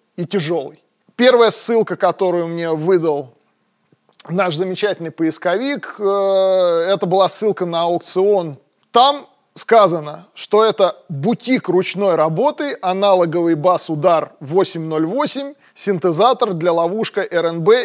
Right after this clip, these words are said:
электронная музыка. Это вот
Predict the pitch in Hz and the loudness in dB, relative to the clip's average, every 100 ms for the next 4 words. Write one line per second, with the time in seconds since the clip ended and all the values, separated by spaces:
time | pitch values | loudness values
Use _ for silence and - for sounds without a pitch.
0 | 190 170 - 196 196 180 175 175 143 131 | -2 -4 -4 -6 -4 -6 -8 -8 -8 -12
1 | - 147 _ _ _ _ _ _ - _ | -20 -20 _ _ _ _ _ _ -20 _
2 | - 185 - 202 196 - | -4 -2 2 2 2 0